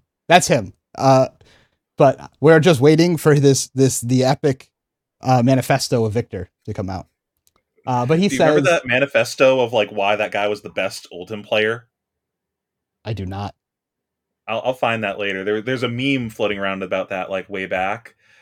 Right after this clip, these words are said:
Speaker 2: Uh, we need, we need to make, re-, remake that, that meme about this guy where he's the,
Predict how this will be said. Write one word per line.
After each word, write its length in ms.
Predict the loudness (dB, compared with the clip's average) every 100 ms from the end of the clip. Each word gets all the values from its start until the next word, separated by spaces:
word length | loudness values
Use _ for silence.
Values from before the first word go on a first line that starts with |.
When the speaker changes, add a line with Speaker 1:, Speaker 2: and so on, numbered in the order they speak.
| _ -6
Speaker 2:
Uh, 220 | -4 -4
we 100 | -4
need, 160 | -6 -6
we 80 | -8
need 60 |
to 40 | -4
make, 160 | -6 -4
re-, 320 | -8 -8 -12 _ _ _ _ _
remake 360 | -2 2 2 4
that, 280 | 2 2 0
that 200 | -2 -2
meme 180 | -6 -4
about 240 | -4 -2
this 180 | -6 -4
guy 200 | -2 -2
where 140 | -4
he's 220 | -8 -12 -8
the, 280 | -6 -6